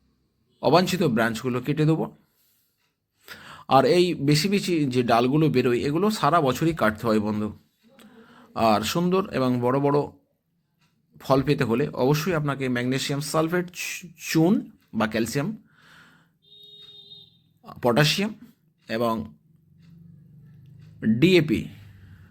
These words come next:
এগুলো অবশ্যই ব্যবহার করতে হবে।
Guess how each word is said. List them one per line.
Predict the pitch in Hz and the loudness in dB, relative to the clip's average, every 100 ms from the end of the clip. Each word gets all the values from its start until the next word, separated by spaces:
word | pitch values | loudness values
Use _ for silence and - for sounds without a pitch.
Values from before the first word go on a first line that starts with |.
| - - - - - - - - - | -20 -20 -20 -20 -20 -20 -20 -18 -4
এগুলো | 139 147 165 190 160 | 2 4 4 2 -4
অবশ্যই | - 131 151 175 | -2 0 0 0
ব্যবহার | 147 120 117 117 | 0 0 0 0
করতে | 113 110 | -2 0
হবে। | 101 101 95 | 0 2 0